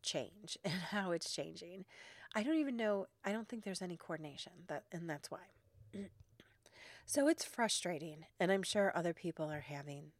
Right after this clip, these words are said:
the same sort of circumstances. I read an article over the last couple of weeks, and in fact, if, um, as I record this, I'm recording this on Tuesday morning. I was supposed to record it over the weekend.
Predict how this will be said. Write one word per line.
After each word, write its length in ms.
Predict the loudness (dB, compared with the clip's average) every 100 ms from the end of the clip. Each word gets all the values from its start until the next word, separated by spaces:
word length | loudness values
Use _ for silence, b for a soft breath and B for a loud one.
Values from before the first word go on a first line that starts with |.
| -4
the 120 | -2
same 300 | 0 -2 -4
sort 200 | -6 -4
of 80 | -6
circumstances. 880 | -6 -10 -12 -12 -10 -10 -8 -10 -12 B B B B B
I 400 | 0 2 4 2 2
read 220 | 4 4
an 140 | 4 0
article 640 | 0 -2 -4 -4 -2 -2 -6 -20 -20 -4
over 220 | 0 0 0
the 140 | -2
last 320 | -2 -4 -6
couple 260 | -10 -6 -6
of 80 | -6
weeks, 440 | -10 -8 -6 -6 _ _ B B B B B B
and 100 | 2
in 140 | 2 2
fact, 600 | -2 -2 -4 -6 -10 -10 -2
if, 240 | 0 0 -2
um, 380 | -4 -4 -6 -10 -18 _ _ 0
as 160 | 2 4
I 80 | 2
record 480 | 0 -2 -4 -4 -4
this, 220 | -4 -4
I'm 120 | -6
recording 440 | -8 -6 -4 -4
this 180 | -4 -6
on 140 | -6 -6
Tuesday 380 | -6 -4 -4 -4
morning. 460 | -4 -6 -8 -10 -12 _ -6 B B B B
I 60 | -2
was 140 | 0
supposed 360 | 0 0 -2 0
to 60 |
record 400 | -4 -4 -2 -2
it 120 | 0 -2
over 180 | -2
the 80 | -4
weekend. 560 | -2 -4 -4 -10 -10